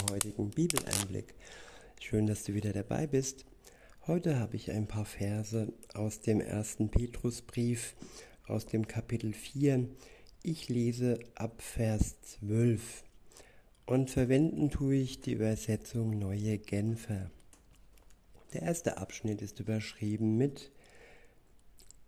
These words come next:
ähm, Bewährungsproben. Ab Vers zwölf heißt es: „Liebe Freunde, wundert euch nicht über die Nöte,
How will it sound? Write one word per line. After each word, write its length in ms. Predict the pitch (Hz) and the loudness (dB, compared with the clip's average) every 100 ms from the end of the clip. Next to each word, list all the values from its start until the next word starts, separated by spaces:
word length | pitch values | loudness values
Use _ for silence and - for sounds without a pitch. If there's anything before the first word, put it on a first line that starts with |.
| - - - - - - | -20 -20 -20 -20 -8 0
ähm, 380 | 117 113 113 | 2 4 2
Bewährungsproben. 1500 | 113 127 160 151 117 95 - - - 101 98 90 92 82 - - - - - - - - - - - | 2 2 2 4 4 4 0 -14 -4 0 0 0 -2 -2 -8 -12 -16 -18 -20 -20 -20 -20 -20 -20 -6
Ab 180 | 123 - | -6 -4
Vers 280 | - 113 - | -4 -4 -2
zwölf 340 | - 139 143 | 2 2 2
heißt 340 | 131 123 120 127 | 0 0 0 -2
es: 320 | 120 - - - - - - - | -2 -4 -14 -20 -20 -20 -16 0
„Liebe 260 | 180 180 | 2 4
Freunde, 800 | 165 - 110 110 110 107 95 95 - - - - - - | 2 -2 2 4 4 4 0 0 -6 -8 -12 -20 -20 -12
wundert 480 | 113 131 170 165 156 | 0 6 8 6 4
euch 380 | - 117 117 - | 4 2 2 4
nicht 480 | 127 147 - - - - - - | 6 6 2 -14 -20 -20 -20 -8
über 200 | 135 113 | -2 0
die 140 | 113 107 | 2 2
Nöte, 680 | 110 113 120 120 135 131 | 4 4 4 4 4 4